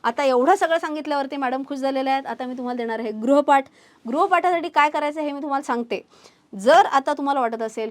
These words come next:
की होय, मला कुठल्याही स्टॉकचं आता विश्लेषण करता येतं आणि जर तुम्हाला अशी इच्छा झाली असेल की मी माझं, माझं विश्लेषण करणार आणि एखादा स्टॉक विकत घेणार, तर विकत घेण्याच्यासाठी तुम्हाला लागतं तुमचं स्वतःचं डीमॅट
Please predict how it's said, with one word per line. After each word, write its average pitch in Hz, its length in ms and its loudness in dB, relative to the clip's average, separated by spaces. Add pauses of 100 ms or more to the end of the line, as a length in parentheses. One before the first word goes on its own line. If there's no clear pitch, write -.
की 233 80 -6
होय, 220 300 0
मला 208 260 -2
कुठल्याही 247 520 -8
स्टॉकचं 226 460 -6
आता 220 180 -6
विश्लेषण 220 460 -8
करता 220 360 -6
येतं 220 460 -2 (120)
आणि 240 180 -8
जर 254 240 2
तुम्हाला 339 260 -4
अशी 320 160 -4
इच्छा 330 280 0
झाली 320 180 4
असेल 277 300 0 (260)
की 269 80 -4
मी 277 120 0
माझं, 240 360 0
माझं 320 200 2
विश्लेषण 294 420 -4
करणार 262 340 0
आणि 233 200 -6
एखादा 233 300 -2
स्टॉक 269 320 -2
विकत 277 280 4
घेणार, 233 280 -2 (360)
तर 220 100 -8
विकत 226 220 -2
घेण्याच्यासाठी 247 1040 -4
तुम्हाला 214 300 -6
लागतं 233 320 -6
तुमचं 214 300 -12
स्वतःचं 226 560 -8
डीमॅट 269 520 -2